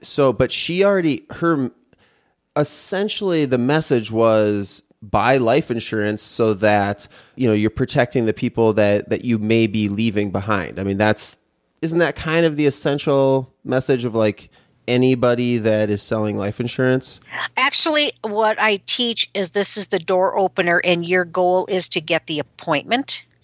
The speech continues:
Speaker 1: Mm,
Speaker 2: and find
Speaker 1: okay.
Speaker 2: information. So her first purpose was to get people to come in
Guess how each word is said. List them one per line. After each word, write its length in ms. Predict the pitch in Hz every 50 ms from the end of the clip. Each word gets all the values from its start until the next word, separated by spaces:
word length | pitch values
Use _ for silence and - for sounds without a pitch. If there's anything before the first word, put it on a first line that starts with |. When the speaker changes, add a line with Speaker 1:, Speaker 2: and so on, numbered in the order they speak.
| _ - - - - -
Speaker 1:
Mm, 400 | 120 139 151 156 156 160 151 175
Speaker 2:
and 300 | 226 214 208 196 190 180
find 480 | - - - 226 220 226 233 233 233
Speaker 1:
okay. 100 | 214 226
Speaker 2:
information. 920 | 226 220 208 - - 208 196 190 190 190 208 226 - - - 262 254 277 277 - - - - -
So 300 | - - - 247 233 214
her 260 | - - 302 320 320
first 440 | - - - 277 269 269 - - -
purpose 440 | - 240 220 - - 226 - - -
was 160 | 220 208 -
to 100 | - 208
get 300 | 180 202 202 - _ _
people 320 | - 240 233 - 226 214
to 140 | 208 - 214
come 240 | - - 220 208 190
in 320 | - 214 254 247 214 202